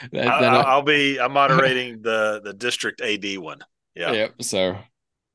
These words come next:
Speaker 2: uh, it, it's one of those, w-, once you get a, uh, you know, it's sort of like those actors, right? You know, you see certain actors and that's the only movies that they, they're a part of. I feel like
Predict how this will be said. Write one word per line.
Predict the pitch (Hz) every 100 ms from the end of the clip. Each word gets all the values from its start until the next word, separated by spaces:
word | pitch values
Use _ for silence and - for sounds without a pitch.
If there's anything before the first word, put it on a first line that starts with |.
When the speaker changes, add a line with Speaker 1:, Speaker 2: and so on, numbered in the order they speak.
| _ _ -
Speaker 2:
uh, | - - - _ _ _ _ 131
it, | 123 120
it's | 143 143
one | 165
of | 160
those, | 156 156 135
w-, | 160 156
once | 165 170
you | 180
get | 170
a, | 143 127 _ _ -
uh, | 120 120 117 113 _ _ _ _ _ _ _ -
you |
know, | 110
it's | 113 123
sort | 160 143 170
of |
like | 151 139
those | 123 113
actors, | 131 135 113 104
right? | 120 120
You | 127
know, | 117
you | 117
see | 117 139
certain | 120 135 120
actors | 123 123 120
and | 120 117
that's | 123 127
the | - 127
only | 127
movies | 123 139 131 131
that | 127
they, | 120 120 120
they're | 123 117
a |
part | 120 127 123
of. | 117 113
I | 117
feel | 135 120
like | 117